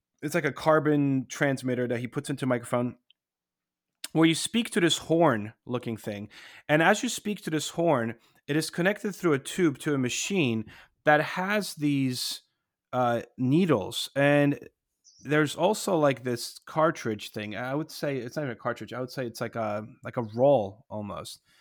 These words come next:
And what happens is this, there's tinfoil around this roll or this cylinder. And as you're speaking, your voice vibrations move these needles, and these needles puncture this tinfoil around this, like, grooved cylinder.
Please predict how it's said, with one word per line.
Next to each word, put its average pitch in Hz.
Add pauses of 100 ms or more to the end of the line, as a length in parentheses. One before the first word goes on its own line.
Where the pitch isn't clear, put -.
(380)
And 147
what 156
happens 175
is 127 (380)
this, 147
there's 151
tinfoil 131 (100)
around 123
this 113
roll 113
or 113
this 120
cylinder. 107 (520)
And 151
as 196
you're 214
speaking, 123
your 180
voice 151
vibrations 120 (280)
move 160
these 151
needles, 123 (340)
and 139
these 147
needles 180 (340)
puncture 220
this 123
tinfoil 147
around 135
this, 120
like, 120
grooved 120
cylinder. 175